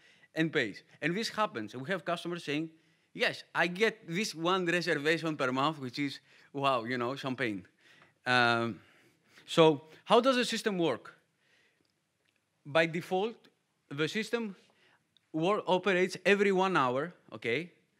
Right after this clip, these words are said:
And it recalculates your availability for fifty-two weeks ahead, all right? So for every car group, every location, we check every one hour. Now, if you are operating a small system, a small lo-,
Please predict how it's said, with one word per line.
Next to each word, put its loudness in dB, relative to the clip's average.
And 0
it -2
recalculates -2
your 0
availability 0
for -6
fifty-two -8
weeks -6
ahead, -10
all -6
right? 0
So -2
for 0
every 2
car 2
group, -6
every 2
location, -2
we -4
check -8
every 0
one -2
hour. -4
Now, -2
if -4
you 0
are 2
operating -2
a -2
small 0
system, -6
a -10
small -4
lo-, -2